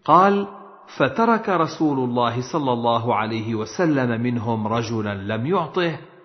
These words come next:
وهو أعجبهم إلي، فقمت إلى رسول الله صلى الله عليه وسلم، فساررته فقلت: "يا رسول الله، ما لك عن فلان؟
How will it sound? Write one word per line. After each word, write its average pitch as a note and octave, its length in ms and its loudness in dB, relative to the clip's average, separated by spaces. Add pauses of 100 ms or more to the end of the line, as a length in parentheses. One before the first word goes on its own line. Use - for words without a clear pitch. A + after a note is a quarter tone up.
(160)
وهو D#3+ 440 8
أعجبهم A#2 880 2
إلي، G#2+ 540 -2 (600)
فقمت - 440 2
إلى C3+ 420 4
رسول C#3+ 380 0
الله A2+ 440 0
صلى B2 280 -2
الله A2+ 400 0
عليه A2 400 0
وسلم، B2+ 680 -2 (480)
فساررته B2+ 1000 0
فقلت: G#2+ 760 -4 (320)
"يا C#3+ 260 6
رسول A#2 420 0
الله، G#2 460 0 (480)
ما G3 420 4
لك B2 160 -6
عن A2 240 0
فلان؟ G#2+ 680 -2